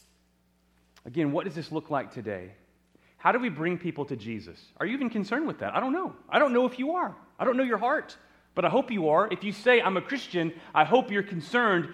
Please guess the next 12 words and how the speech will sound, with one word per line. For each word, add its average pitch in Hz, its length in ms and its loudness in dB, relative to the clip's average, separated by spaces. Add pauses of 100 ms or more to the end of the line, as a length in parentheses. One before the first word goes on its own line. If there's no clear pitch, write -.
(120)
with 135 220 -2
bringing 214 320 0
people 160 460 -2 (180)
to 170 80 -2
Jesus. 135 560 -8 (800)
How 220 160 6
do 254 60 4
we 240 100 2
bring 202 320 0
people 196 280 -2
to 156 100 -8
Jesus? - 480 -12